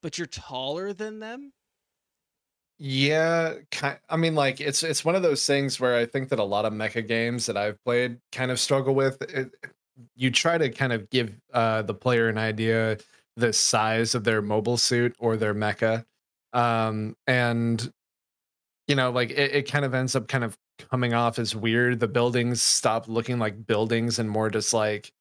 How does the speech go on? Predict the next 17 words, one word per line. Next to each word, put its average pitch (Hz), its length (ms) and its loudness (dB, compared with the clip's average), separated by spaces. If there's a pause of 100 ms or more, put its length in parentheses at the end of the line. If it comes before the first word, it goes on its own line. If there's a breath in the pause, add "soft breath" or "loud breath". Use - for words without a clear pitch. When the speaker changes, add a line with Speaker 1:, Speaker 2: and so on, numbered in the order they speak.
(340)
Speaker 2:
Lego, 117 1000 2 (600)
uh, 107 380 -2
cylinders, 117 800 2
blocks, 110 920 0
squares, 113 580 0
whatever, 107 400 2
and, 107 300 -4 (240)
you 131 80 2
know, 107 180 0
they're 107 260 2
there 113 280 2
until 110 280 -2
you 107 120 -2
blow 110 280 0
them 104 160 -4
up. 107 260 0 (420 loud breath)
Speaker 1:
Yeah. 123 180 0